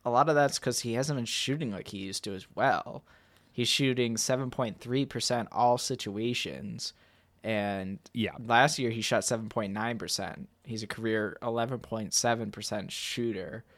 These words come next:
Speaker 1: uh, with that. So he's, like, way below what he
Speaker 2: Yeah, and
Speaker 1: traditionally had been.
Speaker 2: And our X bar, X gar model,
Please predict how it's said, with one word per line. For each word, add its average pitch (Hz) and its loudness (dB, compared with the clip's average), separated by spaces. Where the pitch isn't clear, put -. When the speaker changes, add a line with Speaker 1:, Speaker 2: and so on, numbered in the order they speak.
Speaker 1:
uh, 80 -8
with 113 -6
that. 92 -2
So 107 -6
he's, 104 -6
like, 113 -4
way 131 2
below 107 -2
what 92 -4
he 90 -10
Speaker 2:
Yeah, 95 -4
and 80 -6
Speaker 1:
traditionally 131 2
had 107 -4
been. - -14
Speaker 2:
And 147 4
our 147 8
X 151 2
bar, 127 4
X 143 4
gar 131 6
model, 101 8